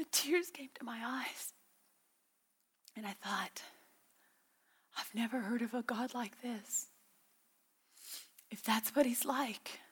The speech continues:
maybe I could trust him with my life after all."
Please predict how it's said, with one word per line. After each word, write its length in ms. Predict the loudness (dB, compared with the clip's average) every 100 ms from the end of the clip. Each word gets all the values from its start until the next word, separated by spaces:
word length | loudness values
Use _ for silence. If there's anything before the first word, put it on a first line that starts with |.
| -20 _ _ _ -20 _ _ _ _
maybe 220 | -2 2 2
I 120 | 2
could 220 | -2 -6
trust 320 | -6 -2 -2
him 100 | -2
with 160 | -4 -2
my 120 | -2
life 240 | 0 -2 -4
after 320 | -8 -6 -10
all." 280 | -10 -12 -16